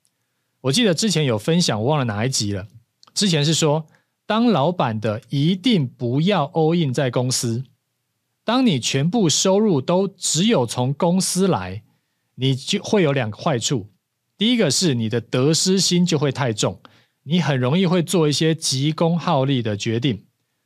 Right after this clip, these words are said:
甚至这个决定有可能会违法，但是因为你太想赚钱，或者是你不得不这样做，不赚钱会死，那所以你就变成说被迫要去做一些风险太高的事情，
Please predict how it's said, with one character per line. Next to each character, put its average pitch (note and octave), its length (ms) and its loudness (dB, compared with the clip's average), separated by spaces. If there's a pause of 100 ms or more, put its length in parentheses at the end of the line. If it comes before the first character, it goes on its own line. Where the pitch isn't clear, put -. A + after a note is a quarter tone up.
(140)
甚 G#3 300 0
至 D#3+ 180 0
这 F3+ 140 -4
个 E3 100 2
决 C3 260 0
定 D3 200 0
有 C3 140 2
可 - 160 -4
能 G2 120 -4
会 D#3 120 2
违 A#2 300 0
法， G#2+ 280 -6 (360)
但 A#3 160 2
是 G#3+ 140 0
因 G#3+ 100 4
为 A3+ 120 4
你 B2+ 120 -2
太 F#3+ 260 -2
想 A2+ 240 -2
赚 D3+ 220 0
钱， A2+ 220 -2
或 E3+ 120 0
者 F3 100 4
是 F3+ 200 2 (200)
你 B2+ 120 0
不 B3+ 240 0
得 A#2+ 160 0
不 C3+ 180 0
这 D#3+ 80 2
样 C#3+ 160 0
做， A#2 280 -2 (680)
不 E3 100 0
赚 G3+ 200 0
钱 C#3 160 -2
会 F#3 160 2
死， - 320 -6 (1000)
那 D#3 120 0
所 G3 260 2
以 A#2+ 300 -2
你 C3 100 -10
就 F3 140 0
变 F#3 160 0
成 D3 80 0
说 D#3+ 300 0 (880)
被 F#3+ 240 2
迫 E3+ 280 0
要 E3+ 120 2
去 F3+ 120 -2
做 E3 220 2
一 C#3+ 40 0
些 F3 140 0
风 G#3 360 0
险 A2 260 -2
太 D3+ 300 -2
高 C3+ 200 0
的 B2 120 0
事 B2 180 -2
情， G2 280 -6